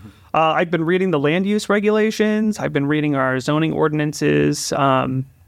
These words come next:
asking questions here and there. Poor Donna. I'm in her office all the time asking random things just to try to get a handle on the city itself, what we're doing well, which we're ahead of the curve in a lot of ways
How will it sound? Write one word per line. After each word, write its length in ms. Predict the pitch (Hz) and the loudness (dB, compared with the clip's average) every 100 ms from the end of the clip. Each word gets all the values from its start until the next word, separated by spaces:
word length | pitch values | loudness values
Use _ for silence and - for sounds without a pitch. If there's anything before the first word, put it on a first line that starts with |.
| _ | _
asking 280 | - - 156 | -8 -4 -2
questions 460 | 143 160 - 151 151 | 0 0 0 -2 0
here 120 | 147 | -2
and 100 | 147 | 0
there. 140 | 151 | 0
Poor 200 | 156 - | -2 -4
Donna. 420 | 147 143 147 151 151 | -2 0 0 -2 -4
I'm 160 | 139 147 | -2 0
in 100 | 147 | 0
her 140 | 143 | 2
office 320 | 135 139 143 | 2 0 0
all 120 | 147 139 | 0 0
the 80 | |
time 280 | 139 143 139 | 0 0 0
asking 340 | 135 139 147 139 | 0 -2 -2 0
random 260 | 131 139 | 0 -2
things 380 | 139 135 143 - - _ | 0 0 0 -4 -16 _
just 180 | - - | -4 -2
to 60 | 202 | -2
try 160 | 214 | -2
to 80 | 202 | 0
get 140 | 196 | 0
a 40 | 180 | 0
handle 400 | 165 160 160 160 | 0 2 2 2
on 600 | 143 151 151 147 143 151 - | 2 2 2 0 0 -2 -2
the 120 | 147 | -4
city 300 | - 165 147 | 0 0 0
itself, 560 | 139 - 143 156 - - _ | -2 -2 0 0 -4 -20 _
what 160 | 151 156 | 0 0
we're 100 | 151 | 2
doing 280 | 151 143 | 0 0
well, 280 | 131 139 180 | 2 2 2
which 480 | 160 147 - - - - _ - | 0 -2 -4 -10 -12 -18 _ -6
we're 260 | 143 139 | -4 -2
ahead 300 | 139 135 160 | -4 -2 0
of 60 | 160 | 0
the 60 | 170 | 0
curve 360 | 180 180 190 | 0 0 0
in 60 | 190 | 0
a 60 | |
lot 180 | 175 175 | 2 2
of 60 | 180 | 2
ways 480 | 170 190 226 - | 2 0 -4 -10